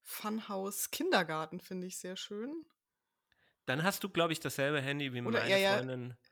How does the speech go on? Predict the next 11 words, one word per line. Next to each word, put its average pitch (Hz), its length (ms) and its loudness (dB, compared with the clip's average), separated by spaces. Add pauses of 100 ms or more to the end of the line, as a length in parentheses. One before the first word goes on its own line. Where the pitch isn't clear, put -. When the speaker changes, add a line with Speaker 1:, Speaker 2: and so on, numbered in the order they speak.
(580)
Speaker 1:
äh, 123 180 -2
ne, - 60 2
Speaker 2:
Verena, 226 160 6
Speaker 1:
das 220 140 0
ist, - 0 -
Speaker 2:
weil 233 180 2
Speaker 1:
das 208 380 -4
ist 226 100 -4
wahrscheinlich 202 280 -2
Samsung, 190 500 -2 (100)
äh, 185 340 -2